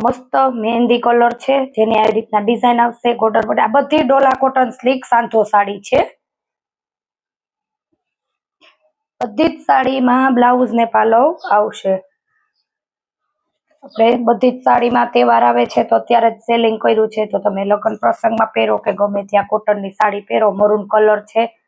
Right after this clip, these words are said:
નળિયા કલર આવે ઈ. ને આપણે એનું <coughs> બ્લાઉઝ, પાલવ બધુંય આવશે. આ એનો આપણે પાલવ છે.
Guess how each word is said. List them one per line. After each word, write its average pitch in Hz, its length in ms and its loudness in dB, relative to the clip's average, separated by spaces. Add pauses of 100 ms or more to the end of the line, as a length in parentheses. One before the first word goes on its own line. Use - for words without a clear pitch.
(120)
નળિયા 233 360 0
કલર 214 300 2
આવે 208 280 2
ઈ. 269 300 -2 (560)
ને 202 80 -8
આપણે 208 300 0
એનું 233 280 2 (1400)
<coughs> - 920 -6
બ્લાઉઝ, 220 400 2 (680)
પાલવ 226 320 0
બધુંય 214 460 0
આવશે. 202 280 0
આ 202 80 4
એનો 208 180 -2
આપણે 208 300 0
પાલવ 196 460 -2
છે. 190 240 -4